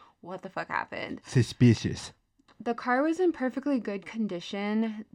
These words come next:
Speaker 1: They, the keys were not in it.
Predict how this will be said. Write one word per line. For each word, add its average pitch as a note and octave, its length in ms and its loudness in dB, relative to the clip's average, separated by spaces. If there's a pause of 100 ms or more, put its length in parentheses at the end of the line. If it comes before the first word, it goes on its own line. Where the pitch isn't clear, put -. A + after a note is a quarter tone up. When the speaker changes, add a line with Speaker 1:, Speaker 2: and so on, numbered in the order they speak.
Speaker 1:
They, F#3+ 560 -2
the F#3+ 80 -2
keys A#3 460 -2
were F3+ 240 -4
not G3 240 2
in E3 180 -4
it. G3 300 -6